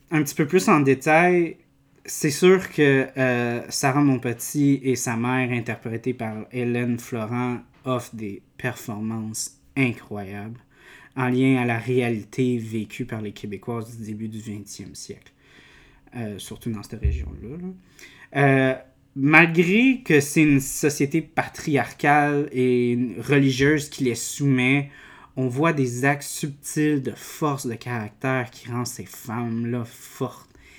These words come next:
et admirables. C'est incroyable. Florent a, euh, approche, a une approche plus mûre en-, envers le rôle. Euh,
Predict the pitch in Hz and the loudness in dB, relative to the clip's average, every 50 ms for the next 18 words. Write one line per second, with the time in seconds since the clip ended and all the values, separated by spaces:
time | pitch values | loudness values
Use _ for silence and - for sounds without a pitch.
0 | - - - _ - 113 - _ - - 127 127 120 110 110 104 101 101 104 104 | -20 -20 -20 _ -12 -12 -12 _ -8 -4 -2 -2 -2 -2 -4 -6 -8 -8 -10 -10
1 | 110 110 107 - - - - - 120 110 107 - - 95 92 95 98 107 104 - | -10 -10 -12 -12 -14 -16 -16 -14 -14 -14 -14 -14 -16 -18 -16 -16 -16 -16 -18 -18
2 | _ _ - - - - - - - _ - - - 160 151 147 147 180 196 196 | _ _ -20 -20 -20 -20 -20 -20 -20 _ -12 0 4 6 6 6 6 6 6 6
3 | 185 - - - 135 135 135 131 131 - - _ _ _ _ _ _ _ _ - | 4 2 -2 -2 2 2 4 4 2 0 -4 _ _ _ _ _ _ _ _ -4
4 | 139 131 123 120 117 120 120 117 117 - - - 139 139 - - - 156 156 143 | -2 -2 0 0 0 -2 -2 -4 -4 -6 -4 -2 -2 -2 -4 -4 -2 0 0 0
5 | 143 - - - - _ _ _ _ - - 143 143 135 135 131 135 180 165 - | 0 -4 -8 -10 -12 _ _ _ _ -2 2 2 4 4 4 2 4 2 2 2
6 | - - - 202 196 175 160 151 151 160 170 175 175 156 123 - 120 131 127 120 | 0 0 4 6 6 6 6 6 6 6 6 4 2 0 -4 -4 -2 0 0 0
7 | 120 - 127 127 120 123 127 131 135 135 131 123 117 117 117 123 143 175 190 185 | -2 0 0 -2 0 2 2 4 4 4 4 2 0 -2 -2 -4 -4 -4 -6 -8
8 | 185 - _ - - - - - - _ - 127 127 123 120 120 120 120 117 120 | -8 -12 _ -20 -20 -20 -20 -20 -18 _ 0 0 2 2 2 2 0 0 -2 -2
9 | 117 110 | -4 -4